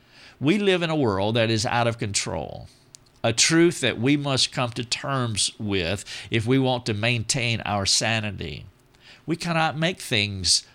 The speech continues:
always go according to our plans in a fallen world. Job couldn't.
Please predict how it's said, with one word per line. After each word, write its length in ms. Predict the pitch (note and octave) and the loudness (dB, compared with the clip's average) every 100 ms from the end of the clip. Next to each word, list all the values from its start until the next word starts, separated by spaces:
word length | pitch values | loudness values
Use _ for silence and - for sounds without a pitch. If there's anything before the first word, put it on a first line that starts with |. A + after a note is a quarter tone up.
| _ _ - | _ _ 2
always 500 | B2 B2+ B2 G#2+ - | 4 4 4 2 2
go 380 | A2+ G2 A#2+ | 0 0 -2
according 520 | A#2 - C3 B2 A#2 G2+ | -4 -2 0 2 2 0
to 280 | C#3 A#2+ - | 0 0 0
our 200 | A2 G2 | 0 -2
plans 680 | - A#2 G#2+ G2 A#2+ C#3 | -4 -2 0 0 -2 -2
in 140 | A#2+ G#2 | -2 -2
a 80 | F#2+ | -2
fallen 520 | A2 G#2+ G2+ F#2 F2+ | -2 0 0 -2 -4
world. 520 | F#2 F2+ A2+ C#3+ A2+ - _ _ _ - | -4 -4 -6 -6 -8 -12 _ _ _ -8
Job 480 | F2 E2+ D#2 A2 D3 | -2 -2 0 -2 -2
couldn't. 560 | - F#2 - C3 B2 | -4 -4 -4 -6 -8